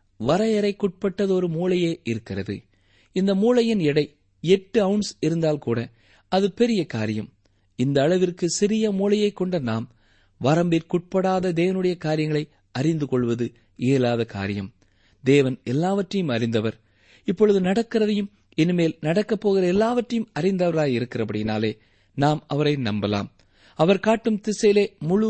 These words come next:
தைரியத்துடன் செல்லலாம். அருமையானவர்களே, உங்களுக்கு இப்படிப்பட்ட ஒரு தீர்மானம் உண்டா? நான் சர்வ வல்லவருடைய கரங்களிலே இருப்பதால் அவருடைய திட்டங்கள் எல்லாவற்றிற்கும்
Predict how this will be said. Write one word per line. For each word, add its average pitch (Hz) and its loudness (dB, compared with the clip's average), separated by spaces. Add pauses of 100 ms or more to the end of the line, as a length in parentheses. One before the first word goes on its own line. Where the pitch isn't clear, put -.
(140)
தைரியத்துடன் 170 0
செல்லலாம். 107 -2 (540)
அருமையானவர்களே, 120 0 (500)
உங்களுக்கு 170 0
இப்படிப்பட்ட 208 -2
ஒரு 208 2
தீர்மானம் 214 -2
உண்டா? 208 -2 (680)
நான் 120 2 (160)
சர்வ 196 0
வல்லவருடைய 175 0
கரங்களிலே 120 0
இருப்பதால் 113 -2 (680)
அவருடைய 180 2
திட்டங்கள் 220 0
எல்லாவற்றிற்கும் 123 -2